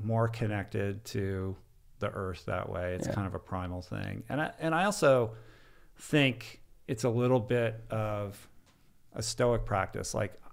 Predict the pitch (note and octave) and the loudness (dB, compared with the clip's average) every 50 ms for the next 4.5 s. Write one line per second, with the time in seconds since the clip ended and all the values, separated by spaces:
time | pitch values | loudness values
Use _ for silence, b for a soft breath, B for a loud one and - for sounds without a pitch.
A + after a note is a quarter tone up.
0 | - - - - - C3+ C#3 D3 C#3 - - - - D#3 D#3 C#3 A2+ - - - | -16 -16 -8 -2 2 4 4 4 2 0 -6 -4 -2 -2 0 -2 -4 -8 -14 -20
1 | - - - - - - - - - - - _ - - - - - B2+ A#2+ A2+ | -20 -20 -20 -20 -20 -20 -20 -20 -20 -20 -20 _ -20 -20 -18 -8 -6 -4 -4 -4
2 | - - - C3 A#2+ A2+ A2 A2 G2+ G2+ F#2 - G2+ G2+ G2+ G2+ G#2+ - - - | -2 0 2 4 4 4 2 0 0 -2 -2 -2 -2 0 0 0 0 -2 -4 -6
3 | F2+ F#2 G2+ G2 F2+ G2+ F#2 F#2+ F#2 - - - F#2 F#2+ F#2 F#2+ F2+ F#2 F2 F2 | -4 -4 -4 -4 -2 -2 -4 -4 -4 -4 -4 -4 -4 -4 -4 -4 -4 -6 -6 -4
4 | E2 F#2 F#2 F2+ F#2 F2+ - - - - | -4 -2 -2 -2 -2 -2 -4 -8 -12 -14